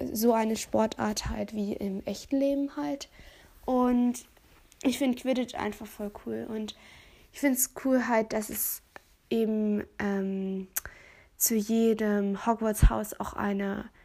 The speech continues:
Hausmannschaft gibt, also eine Quidditch-Mannschaft. Und ich hab jetzt ein paar Fakten zu Quidditch rausgesucht von ver-, verschiedenen Webseiten,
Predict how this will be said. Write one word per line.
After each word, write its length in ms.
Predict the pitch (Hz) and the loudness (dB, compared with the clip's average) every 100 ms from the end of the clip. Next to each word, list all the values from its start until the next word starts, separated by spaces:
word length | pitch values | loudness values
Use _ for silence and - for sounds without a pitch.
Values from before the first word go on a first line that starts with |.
| - _ _ - - | -20 _ _ -2 4
Hausmannschaft 1040 | 226 247 - - 247 247 247 254 247 - | 4 4 -4 0 2 2 2 -2 -2 -2
gibt, 320 | 262 254 - | -2 -2 -4
also 220 | 208 208 | -4 -4
eine 160 | 196 202 | -6 -6
Quidditch-Mannschaft. 1300 | - 226 226 - 247 240 240 240 254 247 - - - - - - - - - - | -4 -4 -6 -6 -2 0 0 -2 -4 -4 -8 -16 -20 -20 -20 -20 -20 -20 -18 -2
Und 680 | 240 247 247 240 240 247 - - _ _ _ - - - | 4 6 6 4 4 2 0 -14 _ _ _ -20 -12 -2
ich 200 | 285 - | 4 8
hab 160 | 302 285 | 8 6
jetzt 220 | - - | 4 6
ein 180 | 247 240 | 6 4
paar 300 | - 233 226 | 4 4 6
Fakten 920 | - 247 - - - 294 311 320 311 | 8 8 6 -4 4 6 8 6 2
zu 420 | - 294 285 285 - - _ - | 2 6 8 6 4 -4 _ -2
Quidditch 680 | - 285 294 285 - - - - | 6 8 8 6 0 -8 -10 4
rausgesucht 1040 | 262 269 - - 269 302 311 330 - - - - - _ | 8 8 4 -2 2 4 4 2 -4 -16 -16 -20 -20 _
von 680 | - - 240 240 226 226 - - - _ _ - | -8 2 4 6 4 0 -2 -6 -16 _ _ -12
ver-, 220 | - 240 | -4 -2
verschiedenen 840 | 208 - - 220 - 254 233 202 - | -2 -2 0 2 4 2 2 -2 0
Webseiten, 1200 | 214 226 - 247 233 240 - 247 247 240 247 | 0 0 -2 2 2 2 -2 0 2 2 0